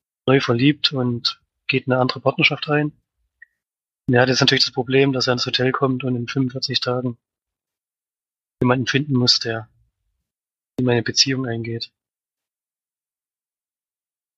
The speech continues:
Und an der Stelle würde ich jetzt schon mit der Zusammenfassung sogar aufhören. Denn, denn schon allein in dem Hotel passieren schon sehr, sehr skurrile,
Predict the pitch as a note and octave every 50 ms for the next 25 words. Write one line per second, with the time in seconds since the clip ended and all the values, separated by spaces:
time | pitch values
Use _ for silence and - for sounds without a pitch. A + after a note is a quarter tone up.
0 | _ _ _ - C3+ A#2+ A2 - C3 B2 - - C#3+ C3 B2+ B2 - A#2+ - C3+
1 | - - - B2 A#2 A2+ G#2 - _ _ _ _ _ _ _ - C3+ B2 - B2+
2 | - - - C3+ C3 C#3 B2 B2 B2+ A#2 B2+ A#2 B2+ A#2+ C3 C3+ - D3 D3 D3
3 | C#3+ C#3+ _ _ _ _ _ _ _ _ _ _ _ _ _ _ _ _ _ _
4 | _ _ _ _ _ _ _ _ _ _ _ _ _ _ _ _ _ _ _ -
5 | - B2+ A#2+ A#2+ A#2 A#2 A2 - - - D3 B2 - - - - C3 C3+ B2+ A#2+
6 | A#2+ B2 B2 A2+ A#2 A#2 - B2+ C3 B2+ - A2+ B2+ B2+ A#2+ A#2+ A2+ C3 C3 B2
7 | B2+ A2+ - - - B2 A#2 C3 B2+ B2+ B2